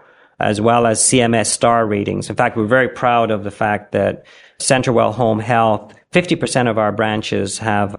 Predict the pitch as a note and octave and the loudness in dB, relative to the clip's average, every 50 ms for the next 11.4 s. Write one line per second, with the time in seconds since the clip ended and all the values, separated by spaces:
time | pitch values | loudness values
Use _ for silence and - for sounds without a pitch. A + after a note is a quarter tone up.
0 | - - G#2+ G#2 G#2 A2+ A2 G#2+ G#2+ G#2+ G#2 G2+ G2+ G2+ - - - A2 A2+ A2+ | -2 0 0 2 2 2 2 2 0 0 0 -2 -2 -4 -8 -10 -2 0 0 0
1 | - - A2+ G#2 G2+ G2+ - G#2 G#2+ G#2 G2+ G2+ - - - G#2+ G2+ G2 F#2+ F#2+ | 2 0 -2 -4 -4 -4 -4 -2 -2 -2 -2 -4 -6 -4 -2 0 0 2 0 -2
2 | F#2+ G2 G2 G2 G2+ G2 G2 G2 G2 G#2 G#2 G2 F#2+ G2 - G2 F#2+ - A#2 G#2+ | -4 -4 -6 -4 0 0 0 0 0 0 0 0 0 -4 -6 -10 -6 -4 -2 -2
3 | G2+ G2+ G2 F#2+ F#2+ - G2+ G2 G#2 G2+ G2 G2+ G2 G2+ G2+ - - - _ _ | -2 -2 -4 -6 -8 -8 -6 -4 -2 -2 -2 -2 -2 -4 -6 -8 -12 -12 _ _
4 | - - - - - - - - G#2 G#2 G2+ - - - G#2+ G2+ G#2 G2+ A2 A#2+ | -20 -20 -20 -20 -20 -10 -4 -2 0 0 0 -2 0 0 2 2 2 2 2 2
5 | A#2+ G#2+ - - A#2+ A2+ G#2+ G#2 G#2 - G#2 G#2 G2 G2+ A2 G#2 G2+ - - A2 | 0 0 -2 -2 -2 0 0 0 0 0 0 -2 0 0 -2 -2 -2 -4 -6 -8
6 | - - A2 G#2 G2 - - _ - - - - _ _ - - - - A#2 A2+ | -2 -2 0 0 0 -2 -6 _ -16 -20 -20 -20 _ _ -10 -10 -2 0 0 2
7 | A2 A#2 - - A2 G#2+ G#2+ G#2 G2 G#2+ G#2+ G#2+ G#2 G2 - - G#2 - A2 G#2+ | 2 -2 -2 0 0 0 0 0 0 0 0 0 -2 -2 -4 -6 -6 -2 -2 -2
8 | G2+ - A2+ A#2+ A#2 A2+ - C3 A#2+ A2+ A2 - - - G#2 G2+ G2+ G2+ - - | 0 0 0 0 0 -2 -2 -4 -4 -4 -4 -6 -6 -6 -4 -4 -2 -4 -6 -6
9 | - - - G2 G#2 G#2 G2 - - A2 G#2 G#2 G2 G2+ G2 G2 - - - A#2 | -8 -8 -6 -2 0 0 -2 0 -2 -4 -4 -2 0 -2 -2 -2 -4 -6 -4 -4
10 | A2 A2 G#2+ G#2+ G#2 G#2 G#2 G#2 - - - - - - - G#2+ G#2 G2+ G2+ G2 | -2 -2 -2 -2 -2 -2 -2 -2 -2 -4 -6 -6 -8 -6 -2 0 0 2 2 0
11 | G2 G2 G2+ G2 F#2+ G2 G2 G2 | 0 0 0 -2 -2 -4 -6 -8